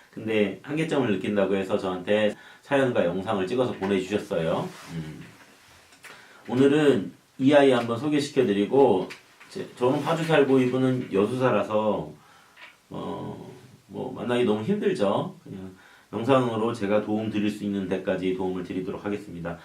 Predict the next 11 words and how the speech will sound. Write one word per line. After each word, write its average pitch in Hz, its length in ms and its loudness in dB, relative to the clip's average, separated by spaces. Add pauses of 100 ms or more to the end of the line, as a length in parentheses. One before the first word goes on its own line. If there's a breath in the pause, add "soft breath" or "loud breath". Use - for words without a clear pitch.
(340 loud breath)
뭐, 98 680 0 (220)
이와 165 240 8
같은 165 240 4
사례의 135 920 2
강아지들이 113 500 -4
되게 123 200 0
많을 123 300 2
거예요. 82 460 -6
지금 98 240 -6
영상을 92 360 -4
보시는 92 560 -6